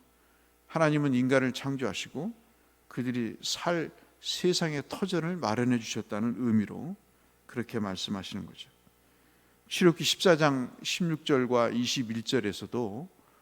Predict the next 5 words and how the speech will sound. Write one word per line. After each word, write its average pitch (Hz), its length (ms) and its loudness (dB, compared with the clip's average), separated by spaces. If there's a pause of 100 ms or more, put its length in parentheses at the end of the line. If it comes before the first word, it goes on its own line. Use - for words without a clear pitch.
(340)
홍해를 180 340 6
가를 110 360 0
때 117 380 -6 (720)
물을 123 600 8 (640)
갈라서, 107 680 -2